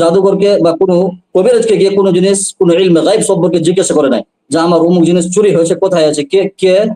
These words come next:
নিয়েছে, কোনো, যে কোনো ইলমে গায়ব সম্পর্কে, কোনো চুরি হওয়া জিনিস, কোনো ধন সম্পদ বা কোনো ইলমে গায়ব সম্পর্কে যদি কাউকে জিজ্ঞাসা করে নাই, বা কাউরে কেউ মার্ডার হয়েছে,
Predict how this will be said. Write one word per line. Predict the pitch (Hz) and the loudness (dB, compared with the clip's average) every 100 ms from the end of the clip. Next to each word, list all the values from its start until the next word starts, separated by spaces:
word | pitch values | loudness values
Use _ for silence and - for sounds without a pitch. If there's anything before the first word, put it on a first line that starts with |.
| - | -4
নিয়েছে, | 165 202 - 110 - _ _ _ - | -2 -2 -2 -4 -6 _ _ _ -4
কোনো, | 240 | 0
যে | 190 269 | 2 2
কোনো | 240 196 | 0 0
ইলমে | 196 175 170 | 0 0 0
গায়ব | 175 | 0
সম্পর্কে, | 175 147 135 - | 0 0 0 -2
কোনো | 170 160 | -4 -2
চুরি | 180 190 | 0 2
হওয়া | 165 160 | 2 2
জিনিস, | 160 180 175 - | 2 0 -2 -4
কোনো | 165 151 117 | -2 0 0
ধন | 139 165 | 0 0
সম্পদ | 160 151 170 170 | 0 0 0 0
বা | 156 | -2
কোনো | 165 160 | 0 0
ইলমে | 151 151 | 0 0
গায়ব | 160 165 | 0 -2
সম্পর্কে | 147 156 156 143 | -2 -2 0 0
যদি | 143 156 | 0 0
কাউকে | 143 139 139 | -2 -2 -6
জিজ্ঞাসা | 131 143 - | -4 -4 -2
করে | 131 | 0
নাই, | 131 180 208 - _ _ - | 0 -2 -4 -10 _ _ -6
বা | 147 | -2
কাউরে | 160 175 | 0 0
কেউ | 165 175 143 | 2 2 2
মার্ডার | 151 185 175 | 0 0 0
হয়েছে, | 156 160 | 0 0